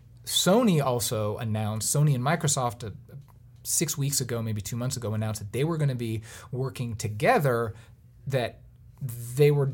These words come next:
essentially doing a technology swap, that Microsoft was gonna help Sony become a better game streaming company,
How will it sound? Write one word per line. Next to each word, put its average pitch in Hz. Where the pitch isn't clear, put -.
essentially 160
doing 131
a 120
technology 95
swap, -
that 117
Microsoft 143
was 120
gonna 120
help 113
Sony 131
become 110
a 101
better 104
game 113
streaming 107
company, 98